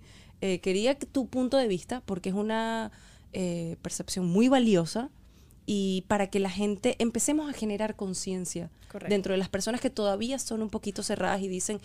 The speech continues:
Speaker 1: "No, de mujer a mujer no, no me lo creo, ella lo está haciendo por moda". ¿Me
Speaker 2: Mm.
Speaker 1: entiendes?
Speaker 2: Sí, obviamente
Speaker 1: Sí,
Speaker 2: entiendo
Speaker 1: pasa muchísimo, sí.
Speaker 2: perfectamente porque, pues, obviamente son,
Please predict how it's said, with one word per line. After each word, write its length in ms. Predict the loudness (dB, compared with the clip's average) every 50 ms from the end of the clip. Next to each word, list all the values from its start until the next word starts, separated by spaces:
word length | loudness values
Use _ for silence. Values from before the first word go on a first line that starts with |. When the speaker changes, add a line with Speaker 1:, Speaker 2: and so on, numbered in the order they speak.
| -12 -20 -20 -10 -4
Speaker 1:
"No, 200 | 0 0 2 2 2
de 60 | 2
mujer 260 | 2 0 0 0 0 0
a 40 |
mujer 300 | 0 0 0 -2 -4 -4
no, 140 | -2 -4 -4
no 80 | -2 -2
me 100 | -2 -4
lo 100 | -4 -2
creo, 220 | 0 0 2 2
ella 160 | 2 2 2 0
lo 40 | 0
está 120 | -2 -6
haciendo 200 | -6 -6 -6 -6
por 140 | -4 -4 -4
moda". 400 | -4 -4 -4 -2 -4 -4 -6 -10 -18 -20 -20 -20 -20 -16 -10
¿Me 80 | -6 -4
Speaker 2:
Mm. 80 | -4 0
Speaker 1:
entiendes? 480 | 0 0 0 -2 -4 -8 -10 -16 -18 -20 -20 -20 -20 -20 -20 -20 -20 -20 -20 -20 -20 -20 -20 -20 -20 -20 -14
Speaker 2:
Sí, 260 | -8 -8 -8 -8 -8 -12 -10
obviamente 440 | -8 -8 -6 -6 -8 -6 -4 -2 2
Speaker 1:
Sí, 100 | 4 4
Speaker 2:
entiendo 220 | 4 4 2 4 6
Speaker 1:
pasa 220 | 6 8 8 8
muchísimo, 320 | 6 6 6 4 2 2 4
sí. 60 | 4
Speaker 2:
perfectamente 300 | 6 6 6 4 2 0
porque, 400 | 0 -2 -4 -4 -2 -2 -2 -2
pues, 260 | -4 -4 -6 -6 -4 -4
obviamente 440 | -4 -2 -2 -4 -4 -6 -8 -8 -8
son, 240 | -6 -6 -6 -6